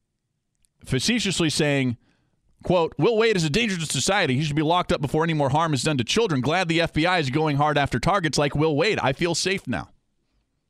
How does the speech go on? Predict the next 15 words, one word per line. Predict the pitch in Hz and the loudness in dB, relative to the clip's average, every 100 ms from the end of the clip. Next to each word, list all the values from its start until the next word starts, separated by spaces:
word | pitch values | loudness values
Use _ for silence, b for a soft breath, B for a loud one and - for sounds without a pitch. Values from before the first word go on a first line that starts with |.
| _ _ _ _ _ _ _ _ _ _ _ _ _ _ _ _ _ _ _ _ _ _ _ _ _ - - | _ _ _ _ _ _ _ _ _ _ _ _ _ _ _ _ _ _ _ _ _ _ _ _ _ -18 -6
First | 131 143 | -4 -2
of | 101 | 0
all, | 104 110 | 0 2
nobody | 120 147 | 0 0
should | 131 127 | 0 0
be | 107 | 0
locked | 85 85 113 - | 0 0 -2 -2
up | 110 - | -4 -2
yet, | 82 95 - _ | -4 -4 -6 _
period. | - 175 90 57 - - _ _ _ _ _ _ _ _ _ _ _ _ _ _ _ _ _ _ _ _ _ _ _ _ | -6 -4 -4 -8 -18 -20 _ _ _ _ _ _ _ _ _ _ _ _ _ _ _ _ _ _ _ _ _ _ _ _
There's, | 95 | -6
nothing's | 107 139 147 120 | -4 -2 -2 -2
been | 104 | -6
proven | - 180 139 - | -6 -6 -6 -8
here. | - - | -14 -20